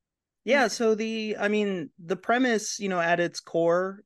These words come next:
um, for Event Horizon is that we've got a crew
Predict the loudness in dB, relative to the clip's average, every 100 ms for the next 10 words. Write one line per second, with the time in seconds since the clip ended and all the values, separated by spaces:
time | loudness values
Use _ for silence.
0 | -4 0 2 0 -2 -6 -10 -10 0 2
1 | 2 0 -2 -2 0 0 -2 -4 -4 -4
2 | -4 -2 2 2 2 -4 -2 0 2 0
3 | -4 _ _ _ _ _ _ _ 2 2
4 | 2 -2 -8 _ -4 -2 0 -2